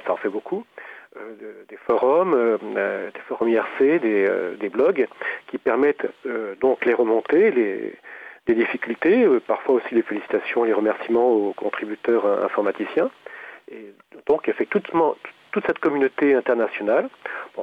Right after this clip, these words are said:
en grande partie française, mais pas exclusivement, hein, pas du tout, euh, donc, euh, il y a aussi pas mal de Brésiliens, d'Allemands, et ainsi de suite. Donc, toute cette communauté, euh, amène ses contributions, donc, euh, qui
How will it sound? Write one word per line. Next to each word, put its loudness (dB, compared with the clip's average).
en -16
grande -2
partie -6
française, 2
mais 0
pas -2
exclusivement, -2
hein, 0
pas -2
du -8
tout, -2
euh, -14
donc, 0
euh, 2
il -10
y -10
a -8
aussi -16
pas -2
mal -2
de -4
Brésiliens, 0
d'Allemands, 0
et -2
ainsi -12
de -18
suite. -2
Donc, 0
toute 0
cette -6
communauté, 2
euh, 2
amène 2
ses 4
contributions, 0
donc, 0
euh, 0
qui -10